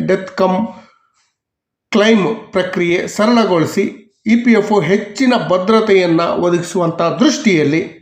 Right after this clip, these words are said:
ಈ ಕ್ರಮವನ್ನ ಕೈಗೊಂಡಿದೆ. ನಿರ್ದಿಷ್ಟವಾಗಿ ಈ ಕ್-, ಬದಲಾವಣೆಯನ್ನ ಮಾಡಲಾಗಿದೆ. ಇ ಪಿ ಎಫ್ ಒ, ಇ ಟಿ ಎಲ್ ಐ ಯೋಜನೆ ಮಾಡಲಾದ ಬದಲಾವಣೆಗಳು ಏನು, ಚೇಂಜಸ್ ಏನು, ಇದರಿಂದ ಉದ್ಯೋಗಿಗಳಿಗಾಗುವಂಥ ಲಾಭಗಳೇನು,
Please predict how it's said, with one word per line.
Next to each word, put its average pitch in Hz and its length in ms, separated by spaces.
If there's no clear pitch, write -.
ಈ 233 120
ಕ್ರಮವನ್ನ 165 640
ಕೈಗೊಂಡಿದೆ. 151 680
ನಿರ್ದಿಷ್ಟವಾಗಿ 233 960
ಈ 202 120
ಕ್-, 202 200
ಬದಲಾವಣೆಯನ್ನ 165 720
ಮಾಡಲಾಗಿದೆ. 151 600
ಇ 220 280
ಪಿ 285 220
ಎಫ್ 233 320
ಒ, 147 80
ಇ 220 180
ಟಿ 202 140
ಎಲ್ 196 220
ಐ 175 140
ಯೋಜನೆ 170 480
ಮಾಡಲಾದ 175 480
ಬದಲಾವಣೆಗಳು 180 760
ಏನು, 127 360
ಚೇಂಜಸ್ 226 480
ಏನು, 123 220
ಇದರಿಂದ 175 400
ಉದ್ಯೋಗಿಗಳಿಗಾಗುವಂಥ 165 1120
ಲಾಭಗಳೇನು, 160 840